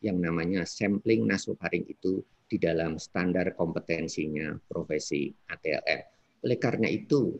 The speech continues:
Patelki minta kepada pemerintah supaya diselenggarakan pelatihan teknis, pelatihan yang khusus,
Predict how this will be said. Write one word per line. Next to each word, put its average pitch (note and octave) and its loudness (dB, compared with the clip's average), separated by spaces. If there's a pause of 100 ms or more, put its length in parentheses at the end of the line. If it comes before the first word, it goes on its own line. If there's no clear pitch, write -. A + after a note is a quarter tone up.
(160)
Patelki G2+ 0
minta G2+ 0
kepada F#2 -2
pemerintah G2 0 (240)
supaya B2 2
diselenggarakan F#2+ 2
pelatihan E2+ 0
teknis, F2+ 0 (320)
pelatihan F#2+ 2
yang E2 2 (160)
khusus, - 2